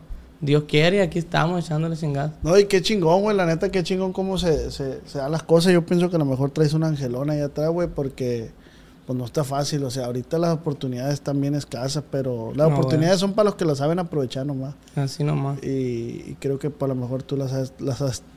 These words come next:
Speaker 2: las estás sabiendo aprovechar, güey, la
Speaker 1: Sí,
Speaker 2: verdad.
Speaker 1: sí.
Speaker 2: Nomás no te vuelvas loco, güey.
Speaker 1: No, no, no, no le digo que
Speaker 2: <laughs>
Speaker 1: soy tranquilón, pero siempre hay que tener a alguien que nos, que nos jale la, la, la, la
Speaker 2: Sí, por, por,
Speaker 1: correíta
Speaker 2: por
Speaker 1: ahí.
Speaker 2: eso te preguntaba que si hay alguien, al-,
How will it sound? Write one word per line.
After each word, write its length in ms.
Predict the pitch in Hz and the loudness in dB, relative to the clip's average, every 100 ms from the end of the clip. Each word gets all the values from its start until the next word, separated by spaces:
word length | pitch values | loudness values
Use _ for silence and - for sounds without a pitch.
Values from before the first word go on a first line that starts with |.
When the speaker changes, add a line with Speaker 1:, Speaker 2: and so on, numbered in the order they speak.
| - | -2
Speaker 2:
las 220 | 156 143 | 0 0
estás 280 | 143 - 143 | 0 0 2
sabiendo 280 | 160 156 156 | 2 2 2
aprovechar, 500 | 156 131 120 135 151 | 0 -4 -4 -6 -6
güey, 160 | 151 143 | -6 -6
la 120 | 135 | -4
Speaker 1:
Sí, 60 | |
Speaker 2:
verdad. 280 | 135 139 160 | -2 0 0
Speaker 1:
sí. 40 | 160 | 2
Speaker 2:
Nomás 180 | 180 196 | 6 6
no 120 | 208 | 6
te 80 | 226 | 4
vuelvas 280 | 226 233 | 4 4
loco, 440 | 196 170 196 - 185 | 2 0 -4 -2 -2
güey. 260 | 175 156 139 - - | 0 -2 -6 -10 -4
Speaker 1:
No, 200 | 135 147 | 0 2
no, 140 | 156 160 | 4 4
no, 160 | 160 160 | 6 6
no 120 | 165 | 6
le 220 | 170 185 | 4 6
digo 240 | 190 185 185 | 6 6 2
que 440 | - - 160 156 147 104 - | -6 -8 0 2 2 0 -6
Speaker 2:
<laughs> 300 | - - - | -18 -20 0
Speaker 1:
soy 160 | 180 196 | 2 4
tranquilón, 640 | 262 233 180 156 190 196 | 4 4 4 8 10 8
pero 600 | 175 170 156 147 143 139 147 - - - | 6 6 6 2 -2 -4 -8 -14 -20 -10
siempre 420 | - 147 156 165 160 | 0 2 2 4 6
hay 140 | 160 | 4
que 100 | 170 | 2
tener 240 | 156 147 | 2 2
a 80 | 151 | 4
alguien 300 | 156 156 156 | 2 2 0
que 100 | 151 | 0
nos, 320 | 135 127 123 - - - - - - - - - - | -2 -2 -6 -12 -20 -20 -20 -20 -20 -20 -20 -20 -6
que 80 | 139 | -4
nos 120 | 131 | 0
jale 200 | 135 156 | 4 6
la, 180 | 147 139 | 6 4
la, 140 | 135 | 2
la, 200 | 131 131 | 0 0
la 120 | 127 127 | 0 6
Speaker 2:
Sí, 60 | 208 | 6
por, 80 | - | 8
por, 100 | 127 | 4
Speaker 1:
correíta 320 | 139 202 147 | 4 4 6
Speaker 2:
por 100 | 185 | 6
Speaker 1:
ahí. 60 | 175 | 6
Speaker 2:
eso 140 | 208 | 4
te 100 | 208 | 2
preguntaba 580 | 196 180 156 160 180 185 | 2 2 4 6 8 6
que 120 | 180 | 4
si 140 | 165 156 | 4 6
hay 180 | 156 | 8
alguien, 400 | 160 165 185 196 - | 8 8 4 -2 0
al-, 240 | 156 147 | 2 2